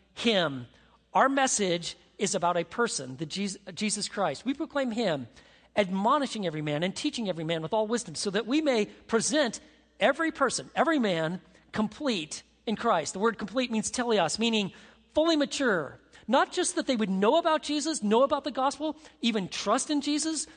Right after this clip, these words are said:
but that they would grow to the fullness of maturity in this relationship with the living God. And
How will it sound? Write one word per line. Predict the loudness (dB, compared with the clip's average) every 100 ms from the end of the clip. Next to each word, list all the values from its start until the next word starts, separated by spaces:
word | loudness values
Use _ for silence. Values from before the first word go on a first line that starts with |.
| -20 _
but | -4 0
that | -2 0
they | -4
would | -2 -6 -8
grow | -6 -2 -2 -2
to | -4
the | -4
fullness | -6 _ -4 -4 -2 -4
of | -6
maturity | -10 -8 -2 -2 0
in | -2
this | -2 -4
relationship | -2 0 -2 -6 -4 -4 -4 -6
with | -2
the | 0
living | 2 2 2
God. | 4 4 2
And | 0